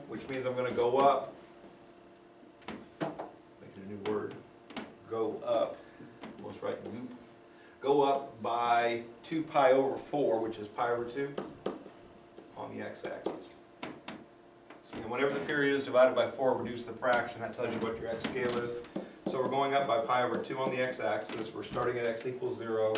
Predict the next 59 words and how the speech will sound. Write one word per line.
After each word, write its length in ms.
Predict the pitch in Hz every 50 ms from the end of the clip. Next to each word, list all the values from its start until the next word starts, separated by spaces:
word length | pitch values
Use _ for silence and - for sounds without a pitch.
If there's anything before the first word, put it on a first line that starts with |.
| 110 - - - - - - - - - - -
Uh, 80 | 117
we 100 | 117 127
have 120 | 127 123 117
a 180 | 113 104 - - - - - - - - - - - - - - - - - -
C 260 | - - 160 160 156
value 300 | 151 147 147 143 139 135
of 120 | 123 123
one. 420 | 131 135 143 143 143 143 143 143 - -
I 120 | - 180 -
kinda 220 | - 151 143 135
like 220 | 131 127 131 -
the 60 | - -
second 300 | - 139 123 - - -
dash 260 | 127 120 120 120 -
there, 100 | 127 123
so 80 | -
I'm 60 | 120 120
gonna 120 | 120 117
go 120 | 113 110
y 240 | 107 104 120 120 120
at 80 | 117 117
a 160 | 113 - -
half 260 | 120 120 123 123 -
scale 380 | - - - 110 110 104 101 104
here. 320 | 104 104 104 104 107 104 - - - - - - - - - - - - -
And 80 | 139 147
again, 180 | 156 165 147
if 60 | -
you 60 | 156 170
just 200 | 190 190 - - - -
put 100 | - 175
a 60 | 156 147
single 300 | - 175 170 151 131 131
dash 320 | 123 127 135 139 139 -
there, 100 | 131 117
if 40 | -
you 80 | 135
want 140 | 143 135 123
a 20 | 120
number, 240 | 131 135 131 120
uh, 80 | 131 139
if 300 | 131 - - - - - -
you 60 | 165
wanna 140 | 175 165 143
scale 380 | 139 - - 165 170 165 - -
this 440 | 147 147 160 160 160 - - - - - -
and 120 | 139 139 -
put 120 | - 147
a 40 | 135
one 240 | 127 143 143 147 147
over 160 | 143 135 123
here 340 | 135 143 147 147 147 147 143 143
and 100 | 127 123
a 60 | 120
negative 260 | 123 127 131 131 131
one, 160 | 131 131 127 117
uh, 120 | - - - - - -
that's 220 | 151 160 160 -
fine. 320 | - 143 127 123 - -